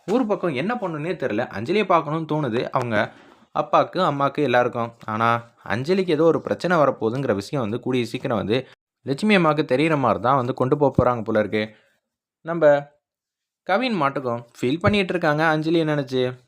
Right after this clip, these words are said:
"எனக்கு ரொம்பவே கஷ்டமா இருக்கே, அஞ்சலி கிட்ட பேசாம இருந்ததே இல்ல. அஞ்சலி என்னை வந்து நல்ல விதமா வந்து புரிஞ்சுக்கிட்டா அப்படின்னு நான் நினைச்சேன்.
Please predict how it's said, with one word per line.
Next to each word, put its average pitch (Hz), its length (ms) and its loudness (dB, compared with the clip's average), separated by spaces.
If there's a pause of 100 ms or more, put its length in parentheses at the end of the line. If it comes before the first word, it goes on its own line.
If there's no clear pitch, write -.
"எனக்கு 117 300 -2
ரொம்பவே 120 240 4
கஷ்டமா 165 500 2
இருக்கே, 113 300 0 (160)
அஞ்சலி 117 380 -2
கிட்ட 131 240 -6
பேசாம 113 680 -4
இருந்ததே 131 440 -4
இல்ல. 117 180 -2 (120)
அஞ்சலி 139 420 -6
என்னை 175 200 -4
வந்து 156 200 -6
நல்ல 165 260 0
விதமா 147 340 -4
வந்து 117 280 -4 (180)
புரிஞ்சுக்கிட்டா 127 680 0 (340)
அப்படின்னு 131 480 -4
நான் 117 260 -2
நினைச்சேன். 117 380 -6